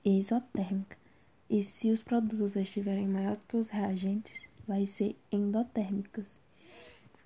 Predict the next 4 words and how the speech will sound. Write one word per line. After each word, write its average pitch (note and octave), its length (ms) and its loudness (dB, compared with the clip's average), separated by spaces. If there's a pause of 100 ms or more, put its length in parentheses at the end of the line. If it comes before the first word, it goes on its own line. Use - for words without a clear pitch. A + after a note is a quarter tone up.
(760)
É, G3+ 580 4 (540)
então, A#3 500 4 (520)
esse G#3 340 0
foi G3+ 440 -2